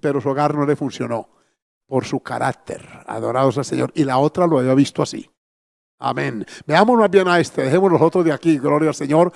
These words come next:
porque adoró. Vamos a ver qué continúa. Mire usted cómo Dios sigue guiando aquí.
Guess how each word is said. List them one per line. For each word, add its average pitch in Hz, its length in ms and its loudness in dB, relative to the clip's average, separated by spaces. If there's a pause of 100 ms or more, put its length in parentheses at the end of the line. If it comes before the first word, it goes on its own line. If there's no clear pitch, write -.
(200)
porque 175 280 2
adoró. 151 320 2
Vamos 214 320 2
a 214 40 0
ver 202 140 4
qué 233 140 -2
continúa. 180 500 -2
Mire 262 180 -2
usted 247 220 2
cómo 233 240 4
Dios 214 180 2
sigue 214 300 0 (180)
guiando 185 380 0
aquí. 156 300 -4